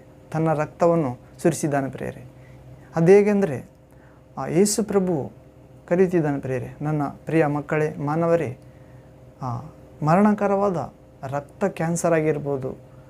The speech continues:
ಏಡ್ಸ್ ಹಾಗೂ ಇನ್ನಿತರೆ ಮಾರಕ ಮಾರಣಾಂತಿಕ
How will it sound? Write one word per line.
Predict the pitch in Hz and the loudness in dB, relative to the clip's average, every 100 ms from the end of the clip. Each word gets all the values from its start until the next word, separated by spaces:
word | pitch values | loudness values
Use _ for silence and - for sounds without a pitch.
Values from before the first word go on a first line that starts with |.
| - - - - - | -20 -20 -20 -20 0
ಏಡ್ಸ್ | 170 190 175 - - - - - - - - - - - 175 | 4 4 2 -6 -14 -20 -20 -20 -20 -20 -20 -20 -20 -8 -4
ಹಾಗೂ | 180 143 - - - - - | -2 -2 -8 -16 -20 -10 2
ಇನ್ನಿತರೆ | 190 214 214 214 156 117 143 | 4 4 4 0 -2 -4 -6
ಮಾರಕ | 151 180 202 202 | 0 2 2 0
ಮಾರಣಾಂತಿಕ | 139 135 156 190 196 196 196 202 | -2 0 0 2 0 -2 -2 -4